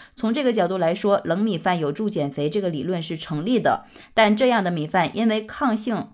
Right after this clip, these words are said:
淀粉的形成以及温度较低，会变得很硬，难以下咽，减肥效果也并不理想。还有人说煮粥的时间越长越好，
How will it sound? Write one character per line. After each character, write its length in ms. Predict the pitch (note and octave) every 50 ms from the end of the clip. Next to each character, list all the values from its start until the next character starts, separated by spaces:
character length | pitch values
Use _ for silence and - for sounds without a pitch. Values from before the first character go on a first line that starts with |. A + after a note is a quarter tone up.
| _ _
淀 200 | - B3 A3 G3
粉 200 | F#3+ - D#3+ C3
的 80 | C#3 D3+
形 260 | D#3 - D#3+ F3 G#3
成 260 | - G#3 D3+ D3 -
以 160 | - D#3+ D#3+
及 140 | - - E3+
温 320 | E3+ F3+ A3+ A#3 A#3 A#3+ B3+
度 160 | C#4 A3+ F3
较 260 | F3 - A#3 G3+ E3
低， 360 | D#3 D#3+ G#3 G#3 G#3+ G#3 - -
会 160 | - G3 F3
变 240 | F3 - A#3 G#3+ F3
得 100 | D#3+ F3+
很 320 | - - D#3 C3 B2+ -
硬， 220 | C4 C4+ G#3+ - - - _
难 260 | - D#3 D3 E3 A3
以 80 | G#3 D#3
下 160 | - - F3+
咽， 300 | F3+ G3 G#3+ F#3+ - - - - - - - _
减 220 | - F#3+ F3 F3
肥 80 | G#3 G#3+
效 220 | A3 - C#4 B3
果 120 | G#3 F#3+ F#3+
也 120 | G3 -
并 260 | G#3+ - C4 C4 G#3+
不 140 | - F#3 F3
理 240 | D3 C#3 C#3+ E3 G#3+
想。 380 | G#3+ - G3+ D3+ - - - - - _
还 160 | - - G#3+
有 100 | A3+ G#3+
人 160 | F#3+ E3 E3
说 520 | F#3 - - F#3+ F#3+ G3 F#3+ G3+ G3+ G#3 -
煮 200 | - - E3+ E3
粥 160 | D#3+ F#3+ G#3 G#3
的 100 | G3 F3
时 180 | F#3 - D#3+
间 300 | D#3+ F3+ G3+ G3 G3 -
越 160 | - A#3+ G#3+
长 420 | F3+ F3+ - - - D3 C3+ D3 E3+
越 200 | G#3 A3+ G3 F3+
好， 400 | F3+ - - D#3 C3 - -